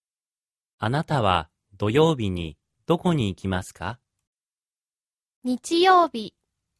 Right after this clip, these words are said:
Speaker 1: 彼らは日曜日に働きません。今日。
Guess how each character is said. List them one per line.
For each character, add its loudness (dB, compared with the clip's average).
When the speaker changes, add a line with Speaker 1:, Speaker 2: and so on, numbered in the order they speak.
Speaker 1:
彼 0
ら 2
は 0
日 -6
曜 0
日 -4
に -8
働 -4
き -4
ま -2
せ -4
ん。 -16
今 -2
日。 -20